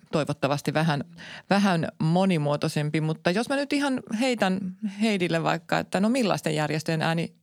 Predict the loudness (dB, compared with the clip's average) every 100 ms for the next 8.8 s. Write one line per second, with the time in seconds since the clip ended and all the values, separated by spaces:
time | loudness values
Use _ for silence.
0 | _ -2 0 2 0 0 0 0 2 0
1 | -2 _ _ _ _ -8 -4 -6 -4 -4
2 | 0 0 2 0 2 2 2 2 2 2
3 | 2 2 0 -2 0 2 2 0 -4 -2
4 | 0 2 0 0 -2 -2 -2 -2 -2 -2
5 | -2 -2 -4 -6 -12 -12 -12 -14 -4 -2
6 | -2 -4 -6 -2 -2 0 2 2 0 -2
7 | -2 -2 -4 -10 0 0 0 -2 -6 -6
8 | -4 -2 0 -2 0 0 -2